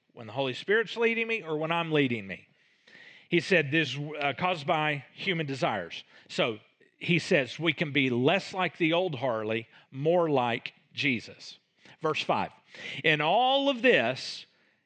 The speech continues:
and we really made, this is where this series comes in, "make every effort," means I have to do something. It doesn't just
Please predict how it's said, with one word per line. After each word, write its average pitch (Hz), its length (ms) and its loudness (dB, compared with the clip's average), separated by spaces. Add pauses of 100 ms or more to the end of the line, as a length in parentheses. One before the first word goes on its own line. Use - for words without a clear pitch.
and 117 100 -8
we 120 80 -2
really 160 480 2
made, 156 480 2 (140)
this 143 240 -2
is 156 120 -6
where 180 180 0
this 165 180 -4
series 175 380 -2
comes 165 260 -4
in, 123 400 -2
"make 165 560 2 (120)
every 185 560 2
effort," - 840 -4 (760)
means 120 240 -4
I 131 160 2
have 175 260 4
to 220 80 -4
do 240 200 2
something. 151 680 -2 (340)
It 127 160 2
doesn't 180 400 2
just 196 420 0